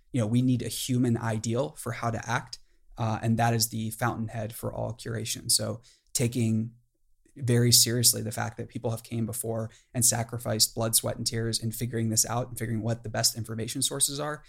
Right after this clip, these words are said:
and then going to those, you know, exemplars of moral, ethical, virtuous behavior and getting our information from those sources. So first and foremost, before any technology enters the equation, humanity. Humanity is the place to start.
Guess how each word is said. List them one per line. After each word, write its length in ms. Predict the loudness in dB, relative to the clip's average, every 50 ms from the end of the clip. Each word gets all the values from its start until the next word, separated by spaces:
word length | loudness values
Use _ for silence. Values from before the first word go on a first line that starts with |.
| -20 -20 -20 -20 -10 -2
and 140 | 2 4 6
then 140 | 6 4 4
going 320 | 4 2 4 4 2 2
to 340 | 2 2 2 2 2 0 0
those, 560 | 0 0 0 0 0 2 4 2 2 2 -2 -10 -20 -20 -16 -6
you 100 | -4 -2
know, 120 | -2 -2
exemplars 800 | -2 -4 -2 0 2 4 4 2 2 0 -2 -4 -2 -2 -2 -2
of 400 | -2 -2 -2 -2 -2 -4 -6 -10 -4 0
moral, 420 | 2 2 4 4 2 2 0 0 -2
ethical, 440 | -4 -4 -4 -4 -4 -4 -4 -2 -2
virtuous 400 | -2 -2 0 0 2 2 2 2
behavior 500 | 2 0 -2 0 0 0 -2 -6 -8 -10 -16 -20 -20 _ -8 -2
and 380 | 0 0 2 2 2 0 0 0
getting 240 | 2 4 4 4
our 100 | 4 4
information 560 | 2 0 0 -2 -2 -2 0 0 -2 -2 -4 -4
from 220 | -2 -2 -2 -2
those 200 | 0 2 2 2
sources. 380 | 2 0 0 0 0 2 2 2
So 280 | 4 4 2 0 -2 -4 _ _ -20 -20 _ _
first 280 | 0 2 2 2 4 2
and 140 | 0 0
foremost, 520 | 2 2 2 4 2 2 2 2 0 0 -4 -10 -20 -20 -14 -6
before 560 | -4 -4 -2 0 2 2 4 4 2 0 -4 -2
any 220 | 0 4 4 4
technology 560 | 4 2 -2 0 2 2 2 4 2 2 0 -2
enters 240 | -2 0 0 0
the 80 | 0 -2
equation, 460 | -4 -4 -4 -4 -2 -2 -4 -6 -10 -12 -14 -16 -18 -20 -20 -20 -20 -20 -20 -20 -12 -6
humanity. 680 | -2 2 4 6 6 6 6 6 4 2 -4 -8 -12 -16 _ _
Humanity 580 | -8 -4 0 2 4 4 4 4 4 4 2 2 2
is 220 | 2 2 0 0 -2
the 100 | -4 -6
place 380 | -6 -4 -2 2 4 4 4
to 100 | 4 2
start. 380 | 0 0 0 0 -2 -4 -6